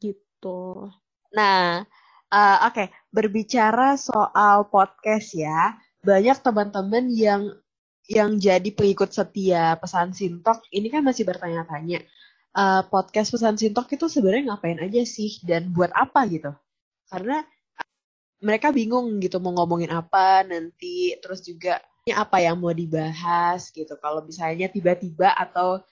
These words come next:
Speaker 2: eh, ada admin po-, eh, Pesan Sintok yang ngajak, "Eh, yuk masuk ke podcast Pesan Sintok, kita ngobrol tentang I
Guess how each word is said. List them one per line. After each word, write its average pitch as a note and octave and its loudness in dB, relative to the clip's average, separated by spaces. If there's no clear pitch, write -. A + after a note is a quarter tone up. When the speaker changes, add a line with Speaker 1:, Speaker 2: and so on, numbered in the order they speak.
Speaker 2:
eh, E3 -2
ada D#3+ -4
admin F3+ -10
po-, F3 -4
eh, E3+ -6
Pesan E3+ -10
Sintok E3+ -10
yang F3 -4
ngajak, F3 -4
"Eh, G#3 -4
yuk G#3+ 0
masuk G3 -4
ke G3+ -4
podcast F#3 -8
Pesan F3+ -8
Sintok, G3+ -10
kita G3 -8
ngobrol E3 -4
tentang E3 -12
I D3+ -8